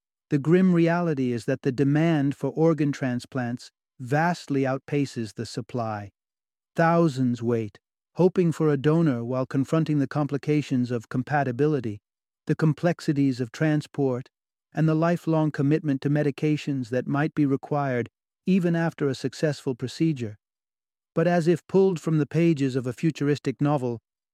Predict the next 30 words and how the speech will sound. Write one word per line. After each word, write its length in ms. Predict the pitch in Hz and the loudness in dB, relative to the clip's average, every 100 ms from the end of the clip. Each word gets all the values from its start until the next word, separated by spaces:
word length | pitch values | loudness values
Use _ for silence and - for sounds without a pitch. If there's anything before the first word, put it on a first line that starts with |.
| _ - | _ 0
companies 480 | 180 175 170 156 | 0 2 2 2
such 220 | - 156 147 | 0 -4 -2
as 100 | 127 | -2
Lygenesis 800 | 135 135 156 175 - 117 - - _ _ - | -2 0 2 2 0 -6 -8 -16 _ _ -8
are 120 | 139 | -6
pioneering 720 | - 170 170 165 175 170 156 | 0 2 4 4 4 4 2
the 80 | 143 | -2
creation 540 | - 147 147 156 - | -2 0 2 0 0
of 100 | 131 | 0
internal 500 | 143 147 160 156 147 | 0 0 2 2 2
organ 280 | 147 160 147 | 2 2 0
farms, 500 | 127 117 107 98 95 _ _ _ _ _ _ - | 0 -4 -6 -10 -14 _ _ _ _ _ _ 0
where 180 | 151 | 2
one's 360 | 147 160 165 143 | 2 2 2 2
own 200 | 156 160 | 2 4
lymph 300 | 151 165 - | 4 2 0
nodes 420 | 139 123 123 - - _ _ | -2 0 -4 -8 -20 _ _
could 180 | - 156 | -2 0
birth 260 | 151 156 - | 2 2 2
miniature 460 | 147 165 165 - | 2 4 2 0
livers, 460 | 143 151 120 110 - _ _ _ 143 | 0 0 0 -4 -8 _ _ _ 0
ready 280 | 160 160 151 | 2 2 0
to 120 | 151 | -2
assume 320 | 135 160 151 | 0 2 2
the 80 | 135 | 2
role 320 | 131 139 135 | 2 2 0
of 120 | 127 | -2
a 80 | 123 | -6
failing 420 | - 139 139 135 | -4 -2 0 0
original. 520 | 120 120 131 120 98 | 0 0 -2 -4 -6